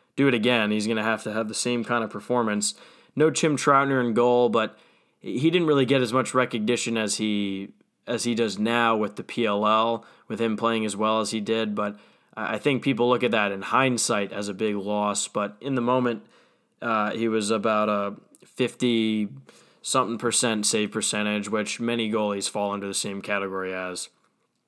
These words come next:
Um, I think High Point, again, you know, I think they'll have another good season, uh, 'cause of the conference they're in. Um,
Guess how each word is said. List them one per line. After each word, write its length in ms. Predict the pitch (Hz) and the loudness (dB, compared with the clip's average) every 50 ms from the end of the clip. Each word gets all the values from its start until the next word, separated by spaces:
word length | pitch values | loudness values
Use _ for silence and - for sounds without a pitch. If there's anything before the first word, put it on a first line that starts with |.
| _ _ _ _ _ - - - - - - _ _ - | _ _ _ _ _ -20 -20 -20 -20 -20 -20 _ _ -8
Um, 320 | - 113 113 110 110 107 110 | -2 0 0 2 2 2 0
I 80 | 110 | -2
think 380 | 107 110 120 113 110 104 - - - - - - - _ _ _ _ _ - | -2 -2 -2 -2 -2 -4 -6 -10 -20 -20 -20 -20 -20 _ _ _ _ _ -2
High 160 | - 120 127 | 2 2 2
Point, 240 | - - 135 131 123 | 4 4 2 4 4
again, 340 | 117 110 127 123 127 127 127 | 2 2 2 2 4 4 2
you 80 | 120 117 | 2 2
know, 260 | 117 117 110 107 107 - | 2 2 2 0 0 -2
I 100 | 113 107 | -2 0
think 200 | 110 120 117 110 | 0 0 2 2
they'll 140 | 117 110 | 2 4
have 140 | 113 117 117 | 4 4 4
another 340 | 113 110 113 113 110 113 110 | 2 2 0 2 2 2 2
good 200 | 104 110 101 - | 2 0 0 0
season, 640 | - - 123 120 113 107 120 117 117 117 107 - - - | 0 0 2 2 2 2 2 2 0 -2 -4 -6 -8 -6
uh, 200 | 113 104 101 95 | -4 -4 -4 -2
'cause 200 | - 120 110 104 | 0 0 0 0
of 80 | 104 101 | 0 -2
the 100 | 98 - | -4 -4
conference 560 | - - 123 127 123 - 135 127 113 - - | 0 2 2 2 2 2 0 -2 0 0 0
they're 200 | 127 123 123 120 | 2 2 2 2
in. 440 | 120 120 120 120 120 117 113 107 - _ _ _ - | 2 2 2 2 0 -2 -4 -6 -10 _ _ _ -4
Um, 500 | 110 107 104 101 98 98 101 98 92 | -2 0 0 0 0 -2 -4 -8 -10